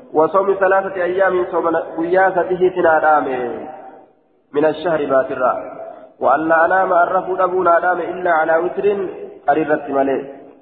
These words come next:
Qarii irratti malee irra fuudhamuudha. Naaf dhaame. Haa, yoo wajjii godhe malee jechuudha. Maaliif jennaan hidibatu isa injifata?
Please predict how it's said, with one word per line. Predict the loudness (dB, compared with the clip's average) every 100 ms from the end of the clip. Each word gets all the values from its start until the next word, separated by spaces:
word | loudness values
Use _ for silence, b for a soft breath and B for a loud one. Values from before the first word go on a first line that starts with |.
| _ _ _ _ _ _ _ -2
Qarii | 0
irratti | 2 0 0
malee | 0 2 0
irra | 0
fuudhamuudha. | 0 -2 -2 2 2 2 -2 -14 -16 -16 -18 -16 -6
Naaf | 2 2 0 -2
dhaame. | 0 2 0 -4 -6 -8 -14 -18 -18 -20 -20 _ _ _
Haa, | 2 4 6 4 2
yoo | 2
wajjii | 2 0 -4
godhe | -4 -2
malee | -2 -2 -4
jechuudha. | -4 -8 -12 -14 -20 _ _ _ _ _ _ _
Maaliif | 0 2 2 -2
jennaan | -2 -2
hidibatu | -2 -2 -2 -2
isa | -4
injifata? | -2 -2 -2 0